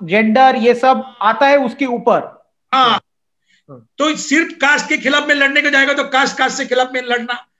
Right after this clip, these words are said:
Speaker 2: मुश्किल हो जाएगा। तो caste को समझना पड़ेगा, और caste, मतलब वर्णा, वर्ग और ये औरतों का शोषण,
Speaker 1: हम्म।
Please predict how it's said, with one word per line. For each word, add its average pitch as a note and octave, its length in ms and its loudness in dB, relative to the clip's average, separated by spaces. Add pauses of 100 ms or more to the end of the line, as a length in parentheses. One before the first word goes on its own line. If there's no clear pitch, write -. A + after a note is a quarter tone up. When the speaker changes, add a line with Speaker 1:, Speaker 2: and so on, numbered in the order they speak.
(160)
Speaker 2:
मुश्किल A#3 280 0
हो D4 60 4
जाएगा। G3 460 0 (440)
तो C#4+ 220 2
caste B3 560 0
को C4+ 220 4
समझना A3+ 500 -2
पड़ेगा, F3+ 580 -6 (640)
और A3 180 0
caste, G3+ 840 -4
मतलब F#3 160 -4
वर्णा, A3 600 -2 (460)
वर्ग A3 600 0 (400)
और A#3+ 360 -4 (420)
ये A3+ 540 4 (300)
औरतों A#3+ 300 0
का A3 100 -2
शोषण, F3 300 -8
Speaker 1:
हम्म। A#2 180 -20